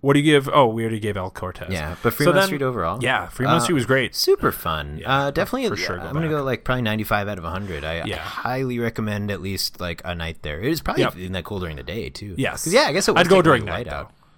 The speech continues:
Speaker 2: Yeah, for sure.
Speaker 1: Um, I give it a ninety out of a hundred blinks. It
Speaker 2: Very cool.
Speaker 1: was amazing.
Speaker 2: Yeah. Thanks, Sarah Hanna. Great, uh,
Speaker 1: Great rec.
Speaker 2: rec-,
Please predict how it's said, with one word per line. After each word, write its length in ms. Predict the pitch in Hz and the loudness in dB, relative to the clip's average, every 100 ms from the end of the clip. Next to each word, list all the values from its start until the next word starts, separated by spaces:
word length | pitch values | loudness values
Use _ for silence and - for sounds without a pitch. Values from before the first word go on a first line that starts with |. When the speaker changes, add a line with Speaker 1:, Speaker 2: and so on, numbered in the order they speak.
| _ _ _ | _ _ _
Speaker 2:
Yeah, 200 | 127 71 | -2 -2
for 160 | - 101 | -4 -4
sure. 140 | 131 | 0
Speaker 1:
Um, 380 | 123 120 120 123 | 2 2 0 -2
I 140 | 123 135 | 2 4
give 180 | 147 143 | 4 2
it 80 | |
a 60 | 143 | 2
ninety 340 | 139 139 139 | 2 4 6
out 60 | 135 | 4
of 80 | 131 | 4
a 80 | 131 | 2
hundred 260 | 135 131 | 0 -2
blinks. 480 | 139 127 - - - | -2 -4 -8 -12 -8
It 60 | 110 | -4
Speaker 2:
Very 140 | 117 | -2
cool. 100 | 107 | 0
Speaker 1:
was 160 | 117 120 | -2 -6
amazing. 380 | 117 113 101 - _ | -8 -8 -12 -16 _
Speaker 2:
Yeah. 200 | 120 82 - _ _ | -4 -4 -6 _ _
Thanks, 180 | 127 131 | -6 -4
Sarah 160 | - 135 | -2 -2
Hanna. 300 | 139 78 71 | -2 -4 -4
Great, 320 | 92 95 - | -6 -6 -6
uh, 440 | 98 98 95 90 | -8 -6 -8 -8
Speaker 1:
Great 220 | - 123 117 | -8 -6 0
rec. 220 | 131 104 | 0 0
Speaker 2:
rec-, 200 | 92 | -2